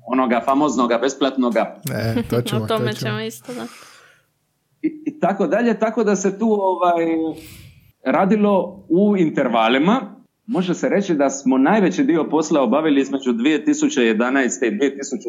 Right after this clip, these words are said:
Speaker 1: četrnaeste. Onda je bila jedna značajnija stanka i onda smo se ponovno vratili na teren.
Speaker 2: A kad kažete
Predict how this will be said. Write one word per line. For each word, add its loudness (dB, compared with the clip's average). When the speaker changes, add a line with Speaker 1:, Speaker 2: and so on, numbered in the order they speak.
Speaker 1:
četrnaeste. -2
Onda 2
je 2
bila 2
jedna 4
značajnija 2
stanka 0
i 2
onda 2
smo -2
se -2
ponovno 2
vratili 2
na 0
teren. -2
Speaker 2:
A -2
kad -2
kažete 2